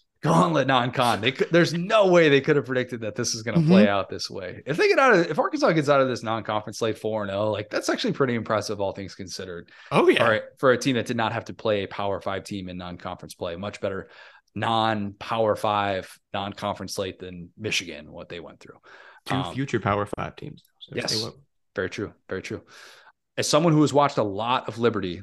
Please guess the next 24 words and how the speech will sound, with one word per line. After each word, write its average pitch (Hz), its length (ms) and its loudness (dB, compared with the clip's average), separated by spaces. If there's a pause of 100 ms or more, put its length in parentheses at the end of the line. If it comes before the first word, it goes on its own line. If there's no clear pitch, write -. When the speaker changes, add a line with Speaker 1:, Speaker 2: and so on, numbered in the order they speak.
(100)
Speaker 1:
last 101 260 -2
two 113 100 -6
years, 92 360 -4
I 95 100 -6
can 107 160 -10
confirm 101 400 -4
they 101 60 0
have 92 80 -4
a 87 40 -8
lot 98 320 -2
of 101 80 -8
talent 98 240 -4
on 92 60 -8
the 90 120 -8
offensive 90 340 -12
side 95 160 -8
of 87 40 -10
the 85 60 -12
ball. 80 320 -10
Really 123 340 2
good 117 80 0
Speaker 2:
Mm-hmm. 127 80 2
Speaker 1:
skill 101 180 -4
players. 85 400 -10